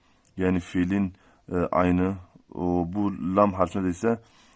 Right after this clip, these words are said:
e, lamul fiil diyoruz. Yani fiilin lamı. Bu şekilde isimlendiriyoruz. Bunu öğrendikten sonra mesela uygulama olarak gösterirsek, mesela nasara. Bu nasara örneğinde bunu uygulama geçirirsek,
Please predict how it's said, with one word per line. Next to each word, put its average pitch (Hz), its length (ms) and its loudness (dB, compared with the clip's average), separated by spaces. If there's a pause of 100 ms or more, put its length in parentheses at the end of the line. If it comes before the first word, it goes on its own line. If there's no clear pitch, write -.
(160)
e, 82 100 -10
lamul 92 580 2
fiil 85 300 -2
diyoruz. 98 180 -2
Yani 101 160 0
fiilin 92 460 -2
lamı. 90 320 4 (640)
Bu 101 140 -6
şekilde 101 300 0
isimlendiriyoruz. 85 840 -2 (1600)
Bunu 104 240 4
öğrendikten 107 540 2
sonra 110 220 -2
mesela 107 300 -2
uygulama 101 360 2
olarak 98 320 2
gösterirsek, 104 680 -2 (360)
mesela 98 520 0
nasara. 101 1120 4 (680)
Bu 101 160 2
nasara 113 340 2
örneğinde 101 540 2 (420)
bunu 95 300 0
uygulama 95 420 2
geçirirsek, 90 760 -4